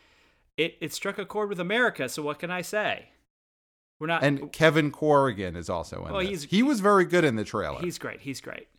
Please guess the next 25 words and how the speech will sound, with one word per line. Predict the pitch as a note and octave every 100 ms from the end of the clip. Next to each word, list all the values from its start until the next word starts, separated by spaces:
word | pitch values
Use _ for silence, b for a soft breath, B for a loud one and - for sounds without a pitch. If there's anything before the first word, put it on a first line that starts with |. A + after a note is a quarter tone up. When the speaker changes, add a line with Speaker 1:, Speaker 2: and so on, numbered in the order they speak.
| _ _ _ _ _ _ _ _
Speaker 2:
Yeah. | G#2+ F#2 A#1 -
Speaker 1:
But | F#3+
we | F#3+ G#3
talk | A3+ A3
about | A3 G3+
numbers | G3+ G3+ C#3 A2+
here. | - G2+
We | G#2+ B2+
talk | D3+ D3
about, | D#3 D#3+ D#3+ -
I |
mean, | C#3+ D#3 D3
so | D3 D#3
this | B2+ F#3 G3
is, | G3+ F3+ F#3 F3+ - _ _
you | D#3+
know, | C3+ A#2 - _ - _
people | - E3 E3+ G#3 G#3+ A3 A3 _ _ _
left | D3 C3 C#3+ -
their, | G3+ G#3 G#3
the | F3
safety | E3 D#3 D#3 -
of | G#3
their | A#3 G#3+
houses | D#3 A#2 A2+ A#2 C3+ D#3